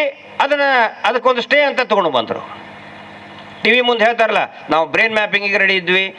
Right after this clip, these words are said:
ಸಂತೋಷ್ ರಾವ್ ರೆಡಿ ಇಲ್ಲ." ಅರೆ, ಬ್ರೈನ್ ಮ್ಯಾಪಿಂಗ್ ಅಲ್ಲ, ನಿಮ್ಮ ಮೇಲೆ ತನಿಖೆಗೇನೆ ಆದೇಶ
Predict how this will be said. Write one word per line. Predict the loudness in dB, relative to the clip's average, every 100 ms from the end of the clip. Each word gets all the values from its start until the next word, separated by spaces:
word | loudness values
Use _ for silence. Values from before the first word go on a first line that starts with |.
| -4
ಸಂತೋಷ್ | -2 2 2 2
ರಾವ್ | 2 2
ರೆಡಿ | 2 2
ಇಲ್ಲ." | 2 0 -2 -10 -18 -20 -20 -20 -20 -20 -20 -20 -20 -20 -12 -2
ಅರೆ, | 0 0
ಬ್ರೈನ್ | 2 0 2
ಮ್ಯಾಪಿಂಗ್ | 0 2 0 2
ಅಲ್ಲ, | 2 2
ನಿಮ್ಮ | 2 2
ಮೇಲೆ | 2 2 0 -2 -4 -2
ತನಿಖೆಗೇನೆ | 0 0 0 2 2 2
ಆದೇಶ | 2 2 2 0